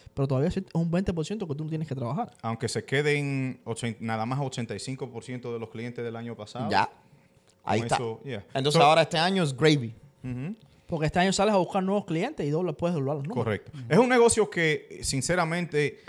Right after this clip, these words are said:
Speaker 2: es para la persona que sea paciente.
Speaker 3: Claro.
Speaker 2: Que trabaje, eh,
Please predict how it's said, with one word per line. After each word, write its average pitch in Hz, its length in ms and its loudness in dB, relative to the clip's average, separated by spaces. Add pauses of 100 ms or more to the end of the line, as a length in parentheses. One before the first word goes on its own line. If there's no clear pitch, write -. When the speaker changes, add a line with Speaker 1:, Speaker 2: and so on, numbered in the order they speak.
(280)
Speaker 2:
es 160 180 2
para 143 220 4
la 127 140 2
persona 147 380 -2
que 110 160 -4
sea 135 360 -2
paciente. 98 680 -8
Speaker 3:
Claro. 104 240 -8 (640)
Speaker 2:
Que 120 380 -4 (240)
trabaje, 131 680 -2 (240)
eh, 87 140 -16